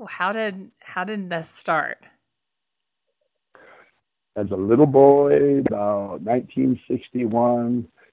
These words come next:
Speaker 2: I started off watching old Westerns, and particularly one called Maverick, starring James Garner, and he played a gambler, and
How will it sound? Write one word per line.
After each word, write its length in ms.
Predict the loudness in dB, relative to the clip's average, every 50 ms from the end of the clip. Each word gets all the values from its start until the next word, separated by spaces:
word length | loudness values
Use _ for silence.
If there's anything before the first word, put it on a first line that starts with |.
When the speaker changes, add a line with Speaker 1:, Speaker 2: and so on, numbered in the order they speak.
| _ _ _ _ _ _ _ _ _ -20 -18 -16
Speaker 2:
I 180 | -14 -14 -14 -16 -18 0
started 300 | 6 8 8 8 8 6
off 180 | 2 0 -2 -4 -8 -16 -20 _ _ _ _ _ _ _ _ _ _ _ _
watching 440 | 2 2 2 2 2 2 2 2 6
old 340 | 6 8 8 8 6 4 0
Westerns, 540 | -2 -2 -2 -4 _ -16 -16 -16 -16 -18 -20 -20 -20 -20 -20 -16
and 280 | -12 -10 -10 -10 -10 -12
particularly 600 | -8 -4 -4 -2 0 2 4 4 4 2 0 -4
one 580 | -10 -14 -12 -4 -2 -2 -2 -2 -4 -8 -14 -18 -2
called 320 | 4 6 8 8 6 4 -2
Maverick, 500 | 0 4 6 6 6 6 4 -2 -6 -4
starring 340 | -2 0 0 0 0 -4 -4
James 320 | -4 -4 -4 -4 -6 -10 -10 -8
Garner, 420 | -4 -4 -4 -4 -4 -6 -8 -8 -10
and 140 | -10 -12 -16 _ _ -20 _ -20 _ _ _ _ _ _ _
he 100 | 2 2
played 300 | 2 4 6 6 8 8
a 60 | 6
gambler, 680 | 6 6 6 6 6 6 4 2 4 4 6 6 6 4
and 180 | 2 0 -6 -16